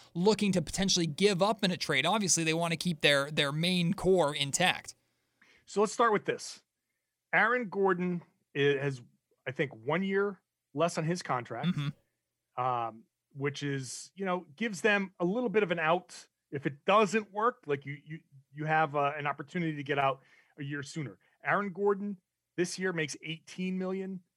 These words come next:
Speaker 2: Harrison Barnes makes twenty-two point two. And the Celtics, with that traded player exception, what they have is that twenty-eight and a half million dollar trade exception. But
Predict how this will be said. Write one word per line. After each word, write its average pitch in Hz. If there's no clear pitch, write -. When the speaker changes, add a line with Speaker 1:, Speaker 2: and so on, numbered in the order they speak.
Speaker 2:
Harrison 165
Barnes 156
makes 143
twenty-two 147
point 131
two. 120
And 135
the 131
Celtics, 214
with 156
that 156
traded 165
player 156
exception, 135
what 175
they 196
have 214
is 156
that 147
twenty-eight 185
and 147
a -
half 147
million 139
dollar 120
trade 123
exception. -
But 185